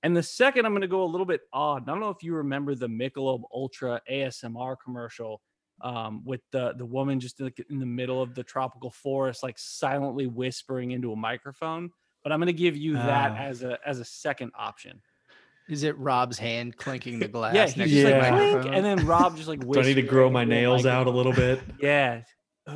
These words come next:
Speaker 2: Oh, I kinda like the attention of that one. It's just not well known.
Speaker 1: <laughs>
Speaker 2: <laughs> Is
Speaker 1: It
Speaker 2: it
Speaker 1: was
Speaker 2: just
Speaker 1: a
Speaker 2: gonna
Speaker 1: Super
Speaker 2: be
Speaker 1: Bowl spot. Millions of people saw it.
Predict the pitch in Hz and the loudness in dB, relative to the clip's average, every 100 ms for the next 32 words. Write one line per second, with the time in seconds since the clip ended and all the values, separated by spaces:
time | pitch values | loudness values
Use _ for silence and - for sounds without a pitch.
0 | 139 131 143 135 123 - 143 143 135 135 | -8 -8 -6 -8 -10 -10 -6 -4 0 0
1 | 131 127 107 - 139 143 196 190 196 214 | 0 -4 -4 -6 -4 0 2 2 0 0
2 | 202 233 226 - 147 165 151 135 127 117 | 0 0 0 -2 -4 -2 0 2 2 2
3 | 113 131 180 220 254 147 151 151 214 - | 4 4 6 6 4 2 4 6 6 6
4 | 220 - 285 294 277 247 240 - 196 - | 4 4 0 2 0 -2 -6 -6 -10 -10
5 | 196 214 - - - - - - - 131 | -10 -10 -12 -18 -16 -14 -14 -12 0 2
6 | 139 339 170 - 185 180 196 180 165 - | 4 4 2 6 6 6 2 0 -2 -4
7 | 147 143 165 220 202 185 151 170 165 113 | 0 0 0 0 2 0 -4 -10 -10 -12
8 | - 156 101 - | -8 -6 -6 -8